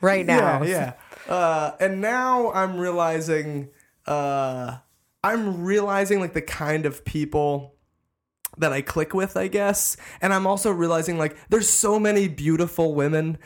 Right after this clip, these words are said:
Speaker 2: There are so many, like, physically attractive women that I don't, like, but there's only so many people that you actually click with, I guess. You know what I
Speaker 1: Abs-, I
Speaker 2: mean?
Speaker 1: could not agree with you more. I actually just came to that epiphany that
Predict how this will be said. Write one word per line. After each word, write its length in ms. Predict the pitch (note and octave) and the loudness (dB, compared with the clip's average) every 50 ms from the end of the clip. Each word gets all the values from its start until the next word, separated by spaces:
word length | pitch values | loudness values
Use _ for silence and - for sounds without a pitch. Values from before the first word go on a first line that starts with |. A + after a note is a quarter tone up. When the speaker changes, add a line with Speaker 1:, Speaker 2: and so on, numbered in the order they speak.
| - - | -6 0
Speaker 2:
There 160 | - G3+ G#3+ | 0 2 2
are 60 | G3 | 2
so 240 | F3+ - - A#3 A3 | 0 2 2 2 2
many, 200 | G#3+ G#3+ G#3+ G#3+ | 2 2 2 2
like, 140 | G#3 F#3+ F3+ | 0 0 -2
physically 580 | - - - F3+ E3+ D#3 F3+ F3 - F3+ F3 D#3+ | -4 -2 0 0 2 2 0 -2 0 2 2 2
attractive 580 | D#3 D#3 - D#3+ D3 D3 D3+ - - D#3 C#3 | 0 0 0 0 0 0 0 0 -2 -2 0
women 480 | C3+ C#3+ D3 D3+ D#3 D3+ D3+ D3+ D#3 D3+ - - - - - - | 0 0 0 2 0 0 0 0 -2 -4 -6 -10 -18 -20 -4 0
that 200 | - G3 E3+ - - | 0 0 0 0 -2
I 100 | - G#3+ | 0 2
don't, 440 | G#3+ A3 G#3+ G#3+ G3 G3 F#3+ G3 - | 2 2 2 2 0 -2 -2 -2 -2
like, 260 | G3 G3 F#3+ - - - _ _ _ _ _ _ _ _ _ _ | -2 -2 -2 -4 -12 -20 _ _ _ _ _ _ _ _ _ _
but 160 | - - - | -2 -2 0
there's 200 | - C4+ B3+ A3 | 2 2 2 4
only 200 | C4 C4 C4 B3 | 4 4 4 2
so 240 | G3+ - - B3+ A#3+ | 2 2 2 4 4
many 220 | A#3+ A#3 A3 G#3+ G3+ | 4 4 4 2 2
people 600 | G#3 - G#3 G#3 F#3+ - F#3 F3 E3+ D#3+ D3+ D3 | 2 0 0 0 0 0 0 2 2 2 0 0
that 320 | C#3 D#3+ D3+ D3 - - _ | 0 0 0 0 -4 -8 _
you 200 | G3+ G3+ A3+ G#3 | -6 -4 -2 -2
actually 280 | G#3 G#3 - - F#3+ | -2 -2 -2 -2 -2
click 320 | F#3 - - A3 F#3+ G3 - | -4 -2 0 0 0 0 -2
with, 240 | D#3 - - - | -4 -4 -4 -6
I 80 | C#3 C#3 | -6 -6
guess. 320 | C#3 - - - D#3 - | -4 -4 -6 -4 0 2
You 60 | - G3+ | 4 4
know 60 | G3+ | 6
what 40 | F#3+ | 4
I 40 | |
Speaker 1:
Abs-, 120 | F#3+ F#3 F#3+ | 4 2 2
I 40 | G3+ | 2
Speaker 2:
mean? 220 | G3+ G3+ G3+ G3+ | 4 4 2 4
Speaker 1:
could 140 | F#3+ - B3 | 2 2 2
not 140 | C4+ C4+ B3+ | 2 0 0
agree 260 | A3 F3+ F#3+ G#3 G#3 | -2 -2 -2 0 0
with 180 | G#3+ G#3 - | 0 -2 0
you 120 | - G3+ F#3+ | -2 0 0
more. 200 | F#3 F3+ F3+ - - | 2 0 0 0 0
I 80 | E3 | 0
actually 320 | F3+ A3+ - - - B3 G#3 | 0 -2 -4 -2 -2 -2 0
just 260 | D#3+ - G3+ G#3 - | 0 -2 -2 -2 -4
came 260 | - - G#3+ F#3+ F#3+ | -4 -4 -2 -2 -2
to 80 | F3+ F#3 | 0 0
that 100 | F3 D3+ | 0 0
epiphany 480 | D3+ - - E3+ D#3 - - D#3+ D#3 D3 | 0 -4 -6 -6 -6 -4 -6 -6 -2 0
that 200 | D3+ C#3 - | -2 -2 -2